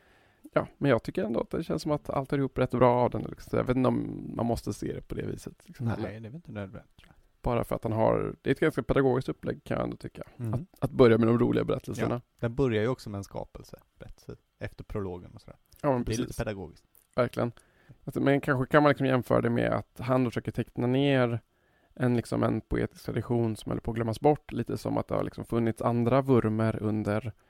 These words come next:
Speaker 1: ja, under historiens gång för poetiska traditioner som har försvunnit, liksom, som, eh, och som har ett romantiskt skimmer över sig, som den höviska occitanska poesin eller, eh, mästersångartraditionen,
Speaker 2: Just det.
Speaker 1: som ju inte är så jätteberömd kanske idag, men
Speaker 2: Nej.
Speaker 1: som Wagner ju har gestaltat i Mästersångarna i Nürnberg.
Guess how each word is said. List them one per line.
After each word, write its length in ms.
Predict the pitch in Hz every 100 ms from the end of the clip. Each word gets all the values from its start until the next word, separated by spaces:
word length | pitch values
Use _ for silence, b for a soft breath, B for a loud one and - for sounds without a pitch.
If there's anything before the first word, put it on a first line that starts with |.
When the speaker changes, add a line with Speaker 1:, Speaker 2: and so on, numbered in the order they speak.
| b b b b b b
Speaker 1:
ja, 160 | - - -
under 220 | - 120 113
historiens 340 | - 120 110
gång 280 | 117 113 113
för 300 | - 104 104
poetiska 320 | - 104 110
traditioner 540 | 104 101 110 101 98
som 420 | - - - - -
har 80 | -
försvunnit, 640 | 95 - 110 110 110 -
liksom, 200 | 123 107
som, 340 | - - 110
eh, 160 | - - 110 - _
och 140 | -
som 120 | -
har 100 | 113
ett 100 | 104
romantiskt 400 | - 113 104 110
skimmer 280 | - 127 123
över 160 | 135 120
sig, 120 | -
som 180 | 113 113
den 100 | 104
höviska 400 | 113 113 107 -
occitanska 640 | - - 113 107 - -
poesin 440 | - - - -
eller, 460 | - - - - - b b b b b -
eh, 100 | 107
mästersångartraditionen, 1600 | 113 143 - - 107 - 113 110 110 107 113 120 139 127 151 190 _ -
Speaker 2:
Just 160 | 139
det. 40 | -
Speaker 1:
som 120 | 127
ju 80 | 127
inte 200 | 120 123
är 40 |
så 300 | 110 120 123
jätteberömd 600 | 120 117 117 123 131 139
kanske 260 | 151 147 143
idag, 220 | 143 190
men 180 | 160 139
Speaker 2:
Nej. 60 | 131
Speaker 1:
som 380 | 123 127 123
Wagner 380 | 120 131 123 143
ju 80 | 135
har 120 | 127
gestaltat 420 | 127 - 117 113 120
i 60 |
Mästersångarna 580 | 117 113 110 113 117 113
i 20 |
Nürnberg. 720 | 117 117 113 113 120 139 120